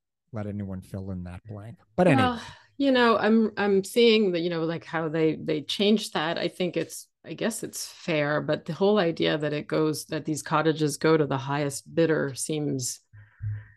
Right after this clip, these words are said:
Speaker 2: I don't know, just somehow
Speaker 1: I was thinking the same
Speaker 2: rubs
Speaker 1: thing.
Speaker 2: me the wrong way.
Speaker 1: I, I, I, I was thinking the same thing because, and, and again, I, I get, we're in a free market, but there are people that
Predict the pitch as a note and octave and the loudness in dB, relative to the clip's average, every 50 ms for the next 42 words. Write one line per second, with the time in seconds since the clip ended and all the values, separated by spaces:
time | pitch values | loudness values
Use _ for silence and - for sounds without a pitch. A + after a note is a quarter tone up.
0 | _ _ - C#3 C3 B2 B2+ A#2 - - A2+ A2+ A#2 A#2 B2 A#2+ - _ _ _ | _ _ -12 -10 -10 -8 -10 -10 -12 -12 -12 -10 -8 -8 -8 -8 -10 _ _ _
1 | _ - - F#3 F#3 - - D#3 D3+ C#3+ B2+ C3 C3 C3+ C3+ C3+ B2+ - _ _ | _ -10 -8 -4 -4 -2 -2 -2 -4 -4 -4 -4 -2 -2 -2 -4 -6 -10 _ _
2 | _ _ _ _ _ _ _ _ _ _ _ _ _ _ _ _ _ _ _ - | _ _ _ _ _ _ _ _ _ _ _ _ _ _ _ _ _ _ _ -8
3 | - F3 G3+ A3+ C#4+ B3+ - - - E3 D3+ - - B2+ A#2 A2 G#2 - - - | -6 -6 -4 -4 -4 -6 -6 -2 -2 -2 -2 0 0 0 0 0 -4 -4 -4 -2
4 | A#2 G#2 G#2 G2+ - G3 F#3 F#3+ F#3 F3 E3 - - G3+ F#3+ F#3+ F3 F3 E3 D#3+ | 0 0 0 0 2 4 6 6 6 6 4 4 4 6 6 6 6 6 4 4
5 | D#3+ D#3 D3+ D3+ D3+ D3+ D3+ C#3+ D3 D3+ D#3 F3+ G#3 A#3+ B3+ - C#3 D3 - - | 2 2 0 0 0 0 0 0 2 2 2 2 2 2 2 0 -2 -2 0 -2
6 | D3+ D#3+ - - D3+ D#3+ - - - D#3+ E3+ F#3 G3+ G#3 - - - E3 - - | -4 -4 -2 -2 -2 -2 -2 -2 -2 0 0 0 0 -2 -2 2 0 2 2 4
7 | D#3+ D3 C3+ A2+ G#2 - B2 A2+ A2 - - A#2+ A2+ A2 G2+ G#2 G#2 - - - | 4 4 4 4 2 4 4 4 4 4 4 4 4 4 4 2 0 0 0 0
8 | G#2 G#2 G#2 - - - - - _ _ - _ _ _ _ - _ _ _ _ | 2 2 0 -2 -6 -12 -12 -14 _ _ -20 _ _ _ _ -20 _ _ _ _
9 | _ - E3+ E3+ - - G3+ G#3 F3 F3 D3+ D3 E3 A#3 A3 G#3 E3 - - - | _ -4 -4 -2 2 2 2 4 4 6 6 6 4 4 2 0 0 0 -2 0
10 | - E3+ E3+ F#3+ G3 G3 F#3 E3+ - - - C#3 B2 A#2 A2 A2+ A#2 A2 - A#2 | 0 0 0 2 2 2 2 0 -2 -2 -2 0 0 2 0 0 0 -2 -4 -6
11 | - - C3 A#2+ - _ _ _ _ _ _ _ _ _ _ _ _ _ _ _ | -6 -6 -8 -8 -8 _ _ _ _ _ _ _ _ _ _ _ _ _ _ _
12 | _ _ _ _ _ _ _ - C3 A#2 C#3 D3+ E3 F#3 F3+ - - - D#3+ D#3 | _ _ _ _ _ _ _ -6 0 2 2 4 2 2 0 -2 -2 -2 -2 -2
13 | - - A#2+ G#2 G2+ F#2+ F#2 - - - _ _ _ _ _ - G#2 A2+ G#2+ A2 | -2 0 -2 -2 -2 -2 -6 -12 -20 -20 _ _ _ _ _ -6 -2 -2 -2 -2
14 | A2 - - | -4 -6 -12